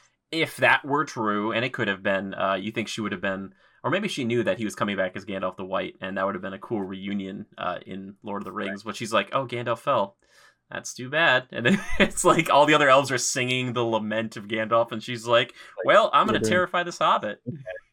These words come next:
Speaker 2: Yeah.
Speaker 1: <laughs> It's like, "Oh, that's good." Um, but they banish, I guess she banishes Sauron, uh, to the east. And I watched an interview with Christopher Lee,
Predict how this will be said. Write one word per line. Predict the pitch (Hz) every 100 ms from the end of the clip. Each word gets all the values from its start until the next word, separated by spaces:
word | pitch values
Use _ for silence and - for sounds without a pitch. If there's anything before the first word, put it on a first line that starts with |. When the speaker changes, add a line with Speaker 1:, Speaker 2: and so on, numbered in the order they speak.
| _ -
Speaker 2:
Yeah. | 202 92
Speaker 1:
<laughs> | 87
It's | 185 -
like, | 135 120 - - - - -
"Oh, | 311 220
that's | 185 -
good." | 170 185 113 - - -
Um, | 127 123 117 104 _ _ -
but | 143
they | 131
banish, | 123 117 135 113 - -
I | 117
guess | 117
she | - 117
banishes | 107 110 110 104 95
Sauron, | - 107 110 101 98 98 _ _ -
uh, | 101 98 95 _ _ -
to | - 165 160 120 107
the | 117 -
east. | 139 113 - - - _ - -
And | 123 120 117 -
I |
watched | 113 123 214 -
an | 135
interview | 123 127 113 104 98
with | 101
Christopher | - - 123 120 - 110
Lee, | 98 95 95